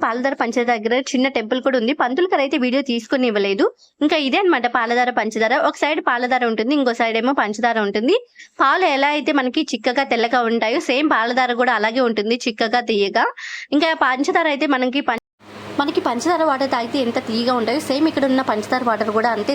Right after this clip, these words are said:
తీయగా ఉంటాయి. ఈ వాటర్ ఎక్కడి నుంచి వస్తున్నాయో ఎలా వస్తున్నాయో ఇప్పటి వరకు తెలియదు. నాకు తెలిసిన ఈ సీక్రెట్ అయితే ఇదే అండి, పాలధార పంచదార పేరు అనేది ఇలాగే వచ్చింది. మీలో ఇంకా ఎవరికైనా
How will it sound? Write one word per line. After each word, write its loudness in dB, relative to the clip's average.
తీయగా 0
ఉంటాయి. 0
ఈ 2
వాటర్ 2
ఎక్కడి 0
నుంచి 2
వస్తున్నాయో 0
ఎలా 2
వస్తున్నాయో 0
ఇప్పటి 0
వరకు -2
తెలియదు. 0
నాకు 0
తెలిసిన 0
ఈ 0
సీక్రెట్ -2
అయితే -2
ఇదే 0
అండి, 0
పాలధార 0
పంచదార 0
పేరు 0
అనేది 0
ఇలాగే 0
వచ్చింది. -2
మీలో 4
ఇంకా 0
ఎవరికైనా 0